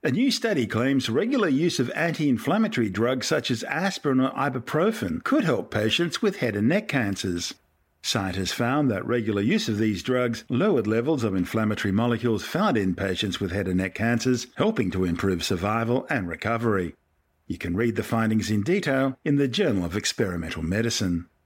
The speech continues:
Scientists are warning that the last coastal stronghold of the highly endangered Bengal tiger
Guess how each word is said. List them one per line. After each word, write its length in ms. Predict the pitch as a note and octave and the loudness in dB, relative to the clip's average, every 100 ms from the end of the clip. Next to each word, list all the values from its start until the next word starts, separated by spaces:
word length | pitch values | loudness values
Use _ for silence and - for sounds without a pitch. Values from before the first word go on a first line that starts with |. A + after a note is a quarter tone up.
| _ _ _ _ _ _ _ _ _ _ - | _ _ _ _ _ _ _ _ _ _ -4
Scientists 600 | C#3+ G#3 D3 G#2+ - A2+ | -2 0 0 0 0 -2
are 40 | |
warning 380 | F#2 A#2+ D3+ D3 | 0 2 2 2
that 140 | A#2 | 2
the 100 | F#2 | 0
last 360 | F#2 A2 A#2+ - | 0 2 0 -2
coastal 400 | B2+ A#2 - A2 | -2 -2 0 -2
stronghold 640 | - - C#3+ D#3 A#2+ C3+ | -2 0 2 2 2 2
of 80 | G#2+ | 0
the 100 | F#2 | -2
highly 340 | F2+ A2+ A#2 A2 | 0 0 2 2
endangered 540 | G#2 A2+ A2+ G#2 F#2 | 2 2 0 -2 -2
Bengal 380 | A#2 A#2+ A2 G2 | 0 2 0 0
tiger 560 | - D#3+ D#3+ A#2+ B2+ | -2 0 0 0 -2